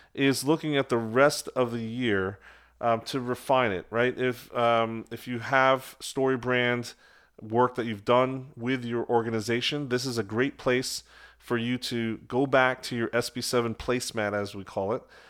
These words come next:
and look at the core messaging. Are you still, um, being caveman simple, as Don Mi-,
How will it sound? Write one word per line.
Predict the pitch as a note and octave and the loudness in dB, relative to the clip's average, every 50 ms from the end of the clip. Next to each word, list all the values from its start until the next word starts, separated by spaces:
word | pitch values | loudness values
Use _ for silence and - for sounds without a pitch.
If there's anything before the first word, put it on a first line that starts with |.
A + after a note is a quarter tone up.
| - _ _ _ - | -20 _ _ _ -4
and | A#2+ B2 A#2 A#2 A2+ A2+ | -2 -2 -2 -2 -4 -2
look | B2+ D3+ D#3+ - - - | -2 -2 -2 -4 -6 -6
at | C3+ C3+ - - | -6 -6 -4 -6
the | B2+ | -10
core | - - - - - D3 C#3+ D3 C#3+ | -12 -14 -14 -8 -4 -2 0 0 0
messaging. | C#3 C3 C3 C3+ C3+ - - A2+ G#2 F#2+ F#2 - - - | 2 0 0 0 0 -2 -6 -6 -6 -6 -8 -10 -6 -2
Are | A2+ A#2+ | 0 0
you | B2 B2 B2+ B2+ | 0 0 -2 -2
still, | - - - - - C3+ C3+ C#3 C#3 C#3+ D3 C#3 - - - - - _ _ _ _ - | -2 -4 -6 -2 0 2 4 4 4 4 2 -2 -4 -12 -20 -20 -20 _ _ _ _ 0
um, | A2 A#2 A2+ A2+ A2+ A2+ - - A#2 A2+ | 2 2 2 2 0 -4 -6 -10 -10 -6
being | B2 C3 C3 B2+ A#2+ | -4 -4 -2 -4 -4
caveman | - - - - D3+ D3 D3 D3 C3+ C3+ C3+ C3+ C3+ C3+ B2+ | -8 -10 -8 -4 -2 0 0 0 0 -2 -2 -2 -2 -2 -4
simple, | - - - D3 D3 - C3+ A2 | -6 -4 -4 -4 -2 -2 -2 -2
as | G#2 G2+ | 0 0
Don | G2 - A2 A2 G#2+ G#2+ | 0 0 2 2 2 0
Mi-, | G#2+ G#2+ | -2 -4